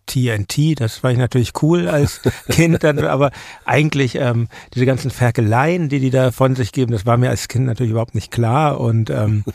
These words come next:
Speaker 2: <laughs>
Speaker 1: und bei Motorhead wüsste ich eigentlich bis heute nicht, worum's da
Speaker 2: Na, es ist,
Speaker 1: geht, so.
Speaker 2: es ist teilweise Dada, also „Reim dich
Speaker 1: Mhm.
Speaker 2: oder ich fress dich“. Es ist manchmal dann aber St-, äh, Stone Dead Forever ist eine ganz klare Anklage gegen die ganze Yuppie-Kultur, gegen die ganze Banker-Szene in London.
Speaker 1: Mhm.
Speaker 2: Also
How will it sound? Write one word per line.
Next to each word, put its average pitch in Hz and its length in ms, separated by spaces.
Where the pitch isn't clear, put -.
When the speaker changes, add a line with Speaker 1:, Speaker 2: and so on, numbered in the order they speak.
Speaker 2:
<laughs> - 260
Speaker 1:
und - 140
bei 117 100
Motorhead 123 540
wüsste 135 220
ich 156 120
eigentlich 143 280
bis - 280
heute 170 280
nicht, 147 340
worum's 151 440
da 139 360
Speaker 2:
Na, 107 140
es 107 180
ist, 180 200
Speaker 1:
geht, 113 100
so. - 100
Speaker 2:
es 110 160
ist 113 200
teilweise 110 460
Dada, 92 400
also 101 180
„Reim 92 260
dich 110 100
Speaker 1:
Mhm. 127 60
Speaker 2:
oder 107 120
ich - 120
fress - 280
dich“. 123 200
Es 95 160
ist - 180
manchmal 95 380
dann 95 180
aber 90 220
St-, - 240
äh, 90 100
Stone 95 280
Dead 92 140
Forever 90 440
ist 92 160
eine 98 80
ganz 92 220
klare 90 300
Anklage 92 640
gegen 101 220
die 92 80
ganze 90 260
Yuppie-Kultur, 107 640
gegen 98 160
die 92 60
ganze 87 260
Banker-Szene 98 760
in 92 140
London. 95 420
Speaker 1:
Mhm. - 60
Speaker 2:
Also 87 300